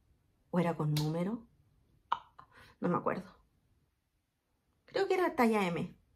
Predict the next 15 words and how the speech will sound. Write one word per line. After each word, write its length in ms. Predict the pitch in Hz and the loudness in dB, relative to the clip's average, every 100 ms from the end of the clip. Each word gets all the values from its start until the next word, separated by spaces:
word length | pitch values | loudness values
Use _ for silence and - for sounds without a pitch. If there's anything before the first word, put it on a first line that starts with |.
| _ _ - | _ _ -2
si 140 | 233 | 2
mi 100 | 208 | 2
memoria 340 | 185 170 165 170 | 2 0 2 2
no 160 | 165 | 2
me 60 | - | 0
falla. 260 | - - | -2 6
A 40 | 160 | 8
ver, 220 | 285 - - - - - - - - - | 8 4 -16 -14 -10 -8 -10 -14 -20 -6
veamos 240 | 302 302 240 | 2 4 4
por 160 | - | 0
aquí. 200 | - - - - - - - | -8 -12 -20 -20 -20 -20 -4
Yo 180 | 240 359 | 2 4
tengo 340 | 359 262 254 - | 8 10 10 8
esta 500 | 233 - 269 302 - | 2 4 6 6 2
agenda 500 | - - 403 - | -4 2 2 2